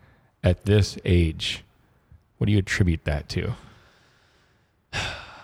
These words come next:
Speaker 2: I attribute it to my upbringing. I attribute it to my faith. I attribute it to, um, really, like,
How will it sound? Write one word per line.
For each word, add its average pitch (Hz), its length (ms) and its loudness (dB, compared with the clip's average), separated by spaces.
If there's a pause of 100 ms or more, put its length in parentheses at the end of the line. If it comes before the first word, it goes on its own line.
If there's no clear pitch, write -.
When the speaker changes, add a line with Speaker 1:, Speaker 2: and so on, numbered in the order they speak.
(200)
Speaker 2:
I 135 100 2
attribute 170 340 2
it 151 140 0
to 120 580 4
my 113 180 -2
upbringing. 117 760 0
I 107 60 0
attribute 120 360 2
it 110 100 2
to 110 100 0
my 104 120 0
faith. - 600 -2 (120)
I 110 60 0
attribute 139 280 2
it 120 80 -2
to, 110 720 2
um, 98 680 -4 (1000)
really, 127 420 2
like, 147 260 0